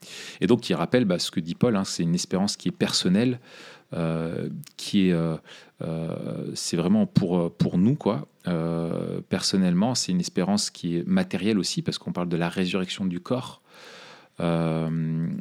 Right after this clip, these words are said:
et, euh, euh, voilà, donc, euh, ça, c'est, c'est important. Et puis, euh, en fait, je, je dis, hein, ce qu'il dit sur la, l'espérance, euh, du corps, il dit, euh, euh, voi-, voilà ce qui constitue la, la défaite finale de la mort. Ce n'est pas une simple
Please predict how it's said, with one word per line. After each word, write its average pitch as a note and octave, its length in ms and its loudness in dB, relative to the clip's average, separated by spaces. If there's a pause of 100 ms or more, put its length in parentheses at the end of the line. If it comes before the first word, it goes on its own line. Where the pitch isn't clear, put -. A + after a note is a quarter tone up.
(120)
et, E2+ 220 2
euh, D#2+ 340 -2 (540)
euh, E2 720 -4
voilà, F2 480 0
donc, F2+ 320 -2
euh, F2 60 -2
ça, - 180 -2
c'est, E2+ 220 -4
c'est - 160 -8
important. E2+ 420 -4
Et F#2+ 100 2
puis, - 280 -2 (260)
euh, F2 320 2
en - 80 0
fait, - 260 -2
je, F#2 240 2
je F#2+ 120 0
dis, G#2+ 180 2
hein, F2 60 2
ce - 80 -4
qu'il - 120 -10
dit F#2 60 -4
sur - 160 -2
la, E2+ 180 0
l'espérance, F#2 760 -4 (640)
euh, D#2 160 -2
du E2+ 140 -8
corps, A#2 200 2
il E2+ 80 -2
dit, G#2+ 220 -2 (280)
euh, D#2+ 300 -2 (1500)
euh, - 200 -4
voi-, A2+ 240 4
voilà A#2 340 4
ce - 160 0
qui - 180 -4
constitue G#2+ 500 -2
la, G2 100 4 (220)
la F#2 160 0
défaite G2+ 340 0
finale A2 300 2
de F#2+ 80 2
la F2 120 2
mort. E2 300 -4 (500)
Ce - 160 0
n'est G2+ 100 6
pas C#3 140 2
une G#2+ 100 4
simple A#2 320 0